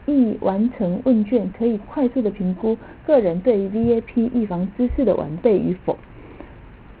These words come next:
Restrepo 等人所评估的则是早发型、迟发型V A P的续进菌种。他们发现，就算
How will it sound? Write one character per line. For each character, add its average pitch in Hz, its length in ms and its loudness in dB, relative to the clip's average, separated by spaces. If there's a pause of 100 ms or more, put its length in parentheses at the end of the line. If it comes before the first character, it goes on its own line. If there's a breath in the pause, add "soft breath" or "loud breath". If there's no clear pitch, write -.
(560)
Restrepo 269 1120 2
等 175 200 0
人 170 280 2
所 175 340 2
评 185 280 0
估 233 200 -2
的 202 180 0
则 175 140 -2 (100)
是 226 120 0
早 165 320 -4 (420)
发 247 260 2
型、 175 240 -4 (100)
迟 170 100 -2
发 202 220 -4
型 160 200 -6
V 196 180 0
A 196 40 -2
P 196 160 -4
的 180 100 0
续 208 240 -6
进 185 200 -4
菌 180 260 -4
种。 - 100 -6 (1200 loud breath)
他 415 100 -2
们 285 140 8
发 262 240 4
现， 262 260 2
就 311 180 0
算 311 160 2